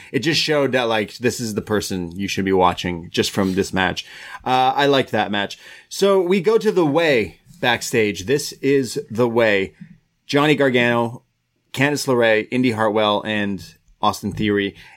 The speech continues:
And Candice and Indy say that they're great and they've advanced in their Dusty Classic 'cause they had their match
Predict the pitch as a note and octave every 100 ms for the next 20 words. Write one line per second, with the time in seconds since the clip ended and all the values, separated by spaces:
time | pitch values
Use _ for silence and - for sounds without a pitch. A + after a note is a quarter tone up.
0 | - A#2+ A#2+ A#2+ A#2 C#3+ D3 C#3+ C3+ C3+
1 | C3 B2+ A2+ A#2 A2+ G#2+ G#2 A2 G#2 G2+
2 | A2 G#2 - - G#2+ G2+ G#2 G2+ - G#2+
3 | G2 G#2 - - G#2+ G2 F2+ G#2 - G#2
4 | F#2+ F2+ - G#2 A2 G#2+ A#2 A2 A#2 A#2
5 | A2 B2+ D3+ C3 -